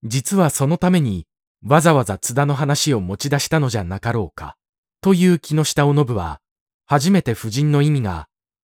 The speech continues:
多少自分に飲み込めたような心持ちもした。夫人と違って、最初から津田のことをあまり念頭に置いていなかったらしい吉川は、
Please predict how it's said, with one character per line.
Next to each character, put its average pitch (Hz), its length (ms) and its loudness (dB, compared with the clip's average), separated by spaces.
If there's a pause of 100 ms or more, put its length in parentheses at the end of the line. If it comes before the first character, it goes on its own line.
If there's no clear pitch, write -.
多 - 140 -2
少 151 220 2
自 120 180 -4
分 131 220 0
に 123 280 -2 (220)
飲 127 180 2
み 135 140 0
込 151 80 0
め 147 120 2
た 143 120 0
よ 139 180 2
う - 20 -4
な 76 160 -8
心 98 300 -10
持 87 140 -6
ち - 160 -12
も 78 100 -14
し - 140 -8
た。 - 200 -20 (2250)
夫 143 100 -2
人 185 200 0
と 185 80 -2
違 160 220 -2
っ 151 40 0
て、 135 360 -2 (400)
最 156 220 2
初 190 140 0
か 180 120 2
ら 175 80 2
津 - 140 -6
田 165 100 4
の 160 100 0
こ 170 120 -4
と 151 120 4
を 87 300 -2 (120)
あ 127 120 0
ま 156 120 4
り 170 120 4
念 143 240 2
頭 156 180 2
に 151 160 4
置 139 120 2
い 147 40 -6
て 156 120 2
い 156 60 0
な 156 140 0
か 151 80 -2
っ - 80 -6
た 104 120 -6
ら 98 100 -4
し 101 240 -6
い 78 40 -16
吉 85 220 -8
川 98 220 -6
は、 73 240 -14